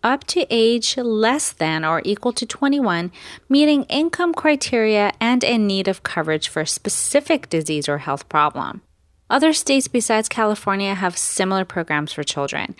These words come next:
However, coverage is typically for only one diagnosis and must be on their approved list, such as cystic fibrosis, hemophilia, cerebral palsy, et cetera. It covers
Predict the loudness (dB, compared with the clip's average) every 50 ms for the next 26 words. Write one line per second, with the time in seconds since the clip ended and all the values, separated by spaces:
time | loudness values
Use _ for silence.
0 | -18 -20 -20 -4 0 2 4 4 4 2 0 -2 -2 -2 -2 0 2 2 2 2
1 | 0 0 -2 -2 -2 -2 -2 -2 -2 0 -2 -2 0 0 -2 -2 -2 -2 -2 0
2 | 2 4 4 6 6 6 4 4 4 4 4 4 4 4 4 2 0 -2 -2 -2
3 | -2 -4 -4 -4 -4 -8 -12 _ _ 2 2 4 6 6 4 4 2 2 0 2
4 | 2 2 2 2 2 2 2 0 -2 -4 -6 -6 -2 2 4 6 6 4 4 2
5 | -2 0 0 0 0 0 -2 -2 -2 0 0 0 0 0 2 2 4 4 2 0
6 | -2 -4 -4 -6 -2 -2 -2 -4 -2 -2 -2 0 0 0 0 0 0 -2 -2 -2
7 | 0 0 0 0 -2 -4 -4 -2 -2 -2 -2 -2 -2 0 2 2 4 2 2 2
8 | 2 0 0 0 -2 -4 _ _ _ _ -4 0 2 4 4 4 4 4 4 2
9 | 0 0 2 4 4 6 6 4 4 2 0 0 0 0 0 0 -2 -2 -2 -2
10 | 0 0 0 0 -2 -2 -2 -4 -6 -10 _ _ _ _ _ _ _ _ -8 -6
11 | 0 2 2 4 4 2